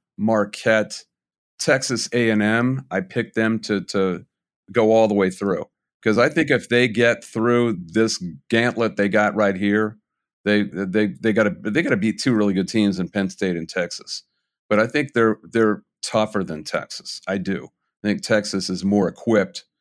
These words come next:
more, more ammo, certainly. But I think they're waiting to play Texas. I, if they beat Penn State, they're gonna be a really, really tough out. So I've got 'em getting to Kansas City. And then I,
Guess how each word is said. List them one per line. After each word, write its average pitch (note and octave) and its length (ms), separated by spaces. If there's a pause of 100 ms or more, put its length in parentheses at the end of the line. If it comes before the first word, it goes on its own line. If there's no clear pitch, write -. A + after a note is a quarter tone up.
(280)
more, G2 320
more G#2+ 360
ammo, F2 480
certainly. D#2 600 (380)
But F2+ 320 (400)
I G2+ 220
think A2 340
they're G#2 180
waiting G2+ 480
to F#2 80
play F2+ 260
Texas. - 600 (340)
I, D#2+ 160
if F#2+ 360
they D3 120
beat F#3 300
Penn C3+ 220
State, A2+ 440
they're B2+ 140
gonna A2 160
be F#2 140
a F#2 60
really, A2+ 600
really G2+ 320
tough F2+ 320
out. E2 280 (500)
So G#2+ 320
I've B2 220
got A#2+ 200
'em A2 160
getting A2 400
to G2+ 160
Kansas G2 460
City. A2+ 460 (420)
And B2 120
then F3+ 320
I, F3+ 280